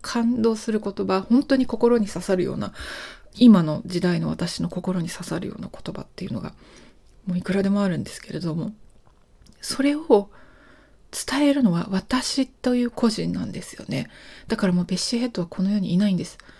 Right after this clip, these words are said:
彼女が残った、残した言葉と、この何千枚っていう手紙とか原稿とかそういうものだけなんですね。うん。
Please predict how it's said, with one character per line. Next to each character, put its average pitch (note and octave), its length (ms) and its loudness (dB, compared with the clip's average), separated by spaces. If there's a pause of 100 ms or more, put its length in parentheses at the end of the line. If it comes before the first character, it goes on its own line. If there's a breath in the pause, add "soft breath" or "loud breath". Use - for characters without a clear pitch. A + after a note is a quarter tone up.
(380 loud breath)
彼 G3+ 180 0
女 F3 140 0
が F#3 80 -2
残 F3+ 220 -2
っ - 20 -4
た、 - 260 -6 (160)
残 G3+ 220 0
し - 60 -8
た - 80 -6
言 A3+ 240 2
葉 A3+ 120 2
と、 F3 300 -4
こ - 120 -6
の G3 120 0
何 A#3 280 8
千 A3+ 280 8
枚 A3+ 160 8
っ - 20 -10
て - 240 -4
い G#3+ 300 2
う G#3+ 80 -4 (420 loud breath)
手 - 140 -14
紙 F#3+ 220 0
と G#3 80 -8
か E3+ 100 -6
原 F3+ 180 -4
稿 - 220 -8
と - 80 -10
か - 100 -14
そ - 100 -8
う G3+ 40 -4
い G3+ 40 -4
う - 20 -6
も G#3 80 0
の F3+ 80 -4
だ - 140 -12
け F#3 100 -8
な F#3+ 120 -4
ん - 20 -16
で - 120 -20
す - 120 -18
ね。 F#3+ 200 -6 (760 soft breath)
う G3 40 -4
ん。 F#3 320 -2